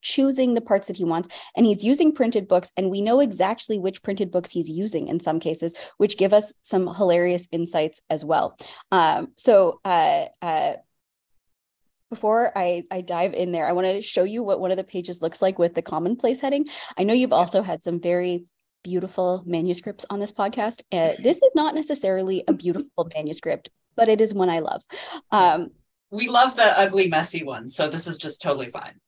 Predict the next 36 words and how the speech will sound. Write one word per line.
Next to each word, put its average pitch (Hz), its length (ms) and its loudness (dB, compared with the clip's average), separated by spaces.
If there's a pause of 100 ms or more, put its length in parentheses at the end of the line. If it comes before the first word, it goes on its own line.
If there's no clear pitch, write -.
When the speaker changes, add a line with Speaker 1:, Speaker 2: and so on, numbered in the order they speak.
(160)
Speaker 2:
We're 151 200 -8 (180)
Speaker 1:
So 320 60 4
I - 60 4
Speaker 2:
always 539 220 6
Speaker 1:
actually, - 60 4
Speaker 2:
up - 100 -2
Speaker 1:
I, 311 80 6
Speaker 2:
for - 60 0
Speaker 1:
like, 285 100 6
Speaker 2:
that. - 220 -8
Speaker 1:
this 262 180 -4
is 311 80 -4
actually 330 280 2
Speaker 2:
Mm. 370 60 4
Speaker 1:
not 233 200 -2
bad. 156 220 0
His 240 140 -2
handwriting 202 480 -4
is 277 120 -4
not 277 180 -2
bad 285 340 -4
at 175 140 2
all. 156 360 2 (320)
Um, 170 580 4 (460)
let 254 180 -2
me 311 240 0
see. 240 300 -10
So 220 120 -4
can 247 120 -6
I 294 80 -2
just - 180 -12
put 302 140 -6
this 285 120 -4
into 254 200 -4
the - 80 -12
chat? - 540 -16